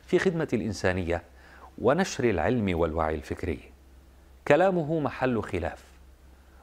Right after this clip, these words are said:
ولكن يبقى رأي له أهمية وكامل الاحترام. هذه ليست المرة الأولى التي يغرد فيها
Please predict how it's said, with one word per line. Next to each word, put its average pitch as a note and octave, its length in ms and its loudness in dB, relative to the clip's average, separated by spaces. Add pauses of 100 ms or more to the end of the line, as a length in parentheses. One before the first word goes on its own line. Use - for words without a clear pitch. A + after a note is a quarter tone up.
(160)
ولكن B2+ 520 2 (320)
يبقى C3 540 0
رأي A#2+ 480 -2 (420)
له G#2+ 340 0
أهمية F#2+ 540 -2 (680)
وكامل A2+ 440 0
الاحترام. G#2+ 440 -2 (560)
هذه A#3+ 240 4
ليست A3+ 340 2
المرة F3+ 240 2
الأولى F3 320 0
التي D3+ 220 -2
يغرد B2 440 4
فيها C3+ 480 0